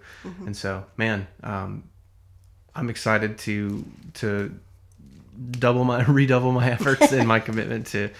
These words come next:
Speaker 2: to know and obey the Bible. Uh, and I'm praying that this year, um, there would be, uh, as we, as we step into twenty twenty-one, that there
Speaker 1: Mm-hmm.
Speaker 2: would just be, uh, that what, what, what, what might God wanna do if our church really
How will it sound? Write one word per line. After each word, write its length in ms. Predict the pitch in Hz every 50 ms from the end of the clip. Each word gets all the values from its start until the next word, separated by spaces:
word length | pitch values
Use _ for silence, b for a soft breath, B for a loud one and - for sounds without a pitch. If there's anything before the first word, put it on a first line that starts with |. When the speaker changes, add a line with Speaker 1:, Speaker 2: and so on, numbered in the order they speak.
| B B B B B B
Speaker 2:
to 100 | - -
know 140 | 107 104 104
and 100 | 107 107
obey 180 | 101 101 107 104
the 80 | 104 104
Bible. 480 | 104 98 101 104 104 104 104 104 110 -
Uh, 220 | 107 107 101 101 101
and 160 | 104 104 104 104
I'm 140 | 107 113
praying 380 | 117 - - 113 110 107 104 104
that 240 | 101 104 - - 120
this 200 | 117 - - -
year, 400 | 110 107 107 104 104 104 104 - - -
um, 380 | - 107 98 95 101 101 104 - - - -
there 100 | 113 101
would 120 | 101 101
be, 320 | 101 98 98 98 101 101 B B B B B B B B B -
uh, 160 | 95 95 - -
as 200 | 110 110 110 117
we, 160 | 110 101 90
as 80 | -
we 60 | - -
step 280 | - - - 104 - 117
into 160 | 107 104 101
twenty 260 | - - 107 104 101
twenty-one, 680 | 101 - 110 101 98 98 98 101 101 98 98 98 101 -
that 160 | 110 117 -
there 100 | 120 101
Speaker 1:
Mm-hmm. 60 | 98
Speaker 2:
would 100 | 101 101
just 180 | 110 104 - -
be, 380 | - 98 98 98 104 110 107 - -
uh, 340 | 127 107 101 107 110 - - - 76 78 -
that 220 | 139 110 - - -
what, 200 | 123 127 120 - - - - - _ _
what, 320 | - 139 143 139 - - -
what, 240 | 139 139 135 -
what 160 | 135 139 131 131
might 180 | 127 127 123 127
God 160 | 120 120 120
wanna 180 | 120 117 110
do 300 | 107 110 110 110 107 107
if 120 | 107 104 -
our 80 | 110
church 360 | 107 - - 131 117 - - 110
really 320 | 107 107 107 110 107